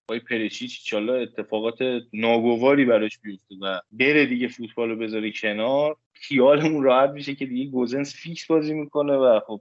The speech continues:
خیلی مشکلاتمون حل می‌شه توی مسئله وینگ بک و همچنین عملکرد خیلی خوب دارمیان که هر موقع بازی کرده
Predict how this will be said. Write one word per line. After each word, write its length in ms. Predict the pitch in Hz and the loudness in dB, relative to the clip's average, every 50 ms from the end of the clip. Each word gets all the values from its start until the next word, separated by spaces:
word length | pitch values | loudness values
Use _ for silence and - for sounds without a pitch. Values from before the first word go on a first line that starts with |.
| _ _ _ | _ _ _
خیلی 160 | 123 131 131 | -2 -2 0
مشکلاتمون 680 | 127 120 113 - - 117 117 120 117 131 135 131 123 | -2 -4 -4 -4 -2 0 0 0 0 -2 -6 -2 0
حل 200 | 123 127 131 131 | 2 2 2 2
می‌شه 200 | 127 113 - - | 0 -4 -8 -12
توی 200 | - _ 104 101 | -10 _ -4 -2
مسئله 420 | 98 101 98 - - 101 101 104 | 0 -2 -2 -2 -4 -4 -4 -4
وینگ 320 | 101 101 104 107 107 107 101 | -4 -4 -4 -4 -4 -2 2
بک 240 | 117 123 147 165 160 - - _ _ _ | 4 4 4 4 2 -4 -14 _ _ _
و 60 | 107 | -2
همچنین 500 | 104 123 131 143 139 - 147 147 151 139 | -2 -2 -4 -4 -4 -6 -6 -6 -6 -6
عملکرد 520 | 131 120 117 113 110 110 - 127 131 135 | -4 -2 -2 -2 -4 -2 0 0 2 2
خیلی 240 | 139 - 113 107 104 | 0 -8 -8 -10 -10
خوب 280 | 104 _ 120 135 139 131 | -10 _ -4 -4 -2 2
دارمیان 600 | 127 117 113 113 107 101 107 107 117 120 113 101 | 4 4 4 4 2 2 0 0 0 0 0 -2
که 140 | _ _ 92 | _ _ -8
هر 240 | - 101 104 110 | -2 0 0 0
موقع 240 | 117 123 120 110 113 | 0 -2 -4 -6 -6
بازی 280 | 104 104 101 98 95 98 | -8 -8 -10 -10 -10 -14
کرده 600 | - - 101 98 98 95 104 113 120 127 127 | -6 -2 -2 0 -2 -2 -4 -4 -4 -4 -4